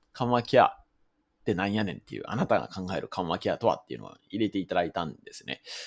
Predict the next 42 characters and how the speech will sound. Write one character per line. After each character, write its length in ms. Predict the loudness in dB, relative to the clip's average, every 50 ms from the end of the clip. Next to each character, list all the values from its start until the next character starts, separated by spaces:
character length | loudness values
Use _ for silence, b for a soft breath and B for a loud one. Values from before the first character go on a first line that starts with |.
| B B -12
で、 80 | -12
こ 180 | -12 _ -4 -2
れ 120 | 0 2
は 160 | 2 2 2
で 140 | 2 0 -4
す 180 | -6 -6 -10 -8
ね、 180 | -8 -8 -8 -10
あ 140 | -10 -10 -8
の、 380 | -8 -6 -6 -6 -8 -8 -6 0
と 80 | 2
あ 60 | 2
る 160 | 2 2 0 -4 _
先 180 | -4 -4 -2 0
生 140 | 0 -2 -2
の 80 | -2
発 260 | -4 -8 -6 -2 0
案 160 | 0 0 2 2
で、 160 | 0 0 0 b b b b b
ま 100 | 0 0
あ、 160 | 0 0 -2 -10
ち 60 | -12 -12
ょ 40 |
っ 20 | -10
と 60 | -8
関 220 | -4 -2 -2 -2
西 160 | -2 -4 -6 -4
な 120 | -2 -2
ら 60 | -2 -2
で 100 | -4 -4
は 100 | -8 -10
の、 120 | -12 -12 _ -12
あ 120 | -10 -10
の、 80 | -10 -10
関 200 | -6 -4 -4 -4
西 160 | 0 0 0
弁 240 | 2 2 0 0 0
を 80 | -2 -4
入 80 | -4
れ 80 | -4 -4
込 160 | -2 -2 -4
ん 60 | -2 0
だ、 180 | -2 -2 -2